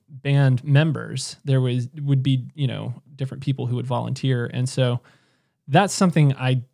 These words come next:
deeply miss is that connection musically to other people. And just, you know, that, like we, we said, a common goal. And I alluded to the fact that I've gotten some of that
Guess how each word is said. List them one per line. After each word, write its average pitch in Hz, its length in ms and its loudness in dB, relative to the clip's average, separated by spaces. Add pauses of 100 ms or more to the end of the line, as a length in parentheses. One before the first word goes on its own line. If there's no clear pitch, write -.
deeply 131 760 2 (280)
miss 123 420 0
is 127 240 2
that 120 360 0 (480)
connection 127 640 0
musically 120 880 -4
to 123 440 -6 (120)
other 123 200 -2
people. 127 640 -6 (540)
And 170 500 2 (560)
just, 262 260 -8
you 240 100 0
know, 220 140 2
that, 175 140 -4
like 175 200 0
we, 170 260 0
we 165 140 0
said, 143 400 2
a 139 100 0
common 139 380 4
goal. 123 440 2
And 135 220 4 (920)
I 175 380 4
alluded 185 380 2
to 175 60 2
the 151 100 4
fact 143 280 0
that 135 240 0
I've 127 220 0
gotten 135 680 4 (800)
some 160 300 4
of 143 140 6
that 120 420 2